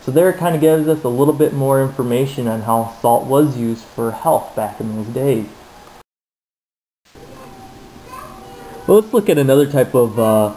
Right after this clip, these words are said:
resource that we can use when we're interpreting the scripture. If we're looking at Ezekiel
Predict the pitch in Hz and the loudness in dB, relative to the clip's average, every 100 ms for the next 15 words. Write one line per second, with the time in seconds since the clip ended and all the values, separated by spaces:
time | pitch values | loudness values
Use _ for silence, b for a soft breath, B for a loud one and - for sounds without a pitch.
0 | - 143 151 151 135 - 131 123 123 120 | 2 4 4 4 0 2 -2 -2 -2 0
1 | 123 123 113 113 113 110 131 123 131 120 | 2 2 2 2 2 2 2 2 2 2
2 | 117 110 107 - 127 120 - 110 104 101 | 2 0 -4 0 0 0 -4 -2 -2 -4
3 | - B B B B 160 160 165 151 135 | -12 B B B B 2 4 2 4 2
4 | 123 117 135 139 127 | 2 2 0 4 2